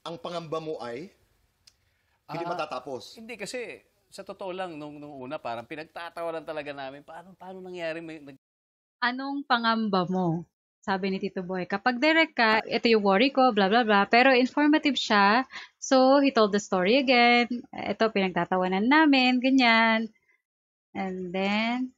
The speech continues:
Speaker 2: Nagkaroon ng
Speaker 1: Namin,
Speaker 2: ganito.
Speaker 1: meaning kayo ni
Speaker 2: Kami ni
Speaker 1: Marian.
Speaker 2: Marian, pinagtatawanan namin siya. So, parang... Um, pero dumating na nga din sa punto na, um, "Ay, napanood niyo ba? Napanood niyo? Sinabi niyo kanina at,
Speaker 1: Napanood
Speaker 2: ah,
Speaker 1: ko.
Speaker 2: na marami
Speaker 1: Oo.
Speaker 2: rin nakapanood." Siyempre, natural lang din na may mga nagtatanong sa akin.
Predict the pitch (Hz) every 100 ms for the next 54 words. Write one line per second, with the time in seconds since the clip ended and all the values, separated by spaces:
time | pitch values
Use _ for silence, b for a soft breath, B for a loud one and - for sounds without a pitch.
0 | _ 135 143 143 147 180 185 180 160 127
1 | - 151 131 127 135 147 147 139 123 127
2 | 123 123 113 110 110 110 107 104 101 95
3 | 95 - 90 87 87 104 101 101 _ b
4 | b b _ 127 123 123 175 165 170 160
5 | 151 135 180 185 190 185 180 175 170 170
6 | 160 180 160 135 123 113 _ _ _ -
7 | 107 101 98 92 - _ 85 82 82 92
8 | 95 95 95 143 165 131 104 - 120 180
9 | 156 127 120 117 123 117 120 123 127 151
10 | 160 - 117 110 110 107 104 131 151 156
11 | 160 156 156 151 147 156 135 - 175 165
12 | 165 147 139 139 131 131 117 120 113 120
13 | 123 120 113 107 98 95 92 87 82 -